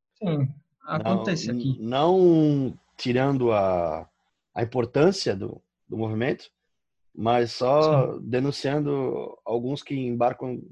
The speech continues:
Speaker 2: na carona do, do momento, sem nem estudar o que tá acontecendo, né?
Speaker 1: Sim. É um, é ruim aqui, como, na verdade, eu muitas vezes tenho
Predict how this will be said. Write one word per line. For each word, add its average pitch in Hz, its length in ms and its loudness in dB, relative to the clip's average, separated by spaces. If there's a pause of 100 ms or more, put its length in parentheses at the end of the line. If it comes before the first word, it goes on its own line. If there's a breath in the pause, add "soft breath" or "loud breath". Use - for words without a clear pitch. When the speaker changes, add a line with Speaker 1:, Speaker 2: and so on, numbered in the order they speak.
(260)
Speaker 2:
na 113 140 -2
carona 131 480 2
do, 110 300 -8 (600)
do 120 100 -2
momento, 127 1080 -2
sem 135 220 -6
nem 143 180 -4
estudar 135 360 -4
o 123 60 -4
que - 60 -18
tá 127 60 -10
acontecendo, 107 480 -12
né? 101 100 -20 (1080)
Speaker 1:
Sim. 160 320 0 (1080)
É 147 160 0
um, 143 440 2
é 156 120 2
ruim 151 400 6
aqui, 127 540 0
como, 127 420 0 (1200)
na 151 80 -4
verdade, 160 320 4
eu 156 400 4 (320)
muitas 170 280 -6
vezes 151 500 -6 (140)
tenho 143 500 2